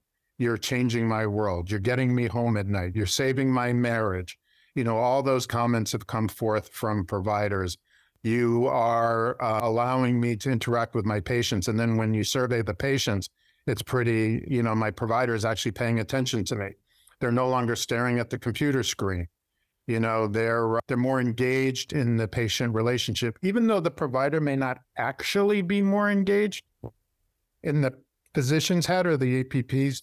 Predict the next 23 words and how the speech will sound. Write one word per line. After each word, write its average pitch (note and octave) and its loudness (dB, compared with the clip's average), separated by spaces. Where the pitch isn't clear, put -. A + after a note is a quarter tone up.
advanced C3 0
practice C3+ 0
provider's B2+ 0
head. E3 0
They C#3 2
may C3 2
be C3+ 0
the A#2+ -2
same C3 0
engagement, B2 0
but - -4
the C3+ 0
perception A#2 0
of G#2 -4
the A2 0
patients A#2 0
is F#2+ 0
very G2 0
different. F#2+ -4
The G#2 -6
perception A2+ 0
is G2 -2
the, G#2+ 0